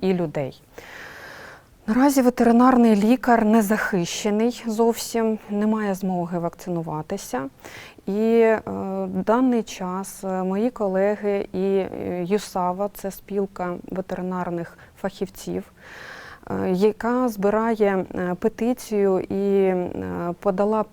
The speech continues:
м, листа до Міністерства охорони здоров'я України, <clears throat> е, про те, що ветеринарний лікар та, е, люди, е,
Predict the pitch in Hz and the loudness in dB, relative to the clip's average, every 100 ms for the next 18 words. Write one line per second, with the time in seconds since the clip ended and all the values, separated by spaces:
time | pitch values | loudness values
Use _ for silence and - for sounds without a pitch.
0 | - - 180 170 202 214 - - 156 151 | -12 -10 -8 -4 2 2 2 -6 -4 -4
1 | 180 185 185 - 190 175 - 175 165 165 | -2 -2 -4 -2 -2 -2 -8 -6 -4 -4
2 | 175 175 170 165 170 170 165 170 208 247 | -4 -4 -4 -4 -6 -6 -4 -4 -6 -8
3 | _ 226 - 233 233 233 220 226 _ _ | _ -12 -6 -4 -2 -2 -4 -8 _ _
4 | _ _ _ _ _ - 214 214 214 - | _ _ _ _ _ -8 -6 -6 -8 -8
5 | - 220 185 - _ _ _ _ _ _ | -6 -4 -6 -12 _ _ _ _ _ _
6 | - 208 202 196 226 - 277 - 247 226 | -8 -6 -4 -4 -6 -2 -4 -2 -4 -4
7 | - - - 208 220 226 269 254 226 185 | -6 -12 -4 -2 2 2 2 4 4 4
8 | 185 - 202 - 202 190 - - 196 190 | 2 0 -4 0 0 0 -2 -8 -6 -2
9 | 202 233 208 190 | 2 4 4 2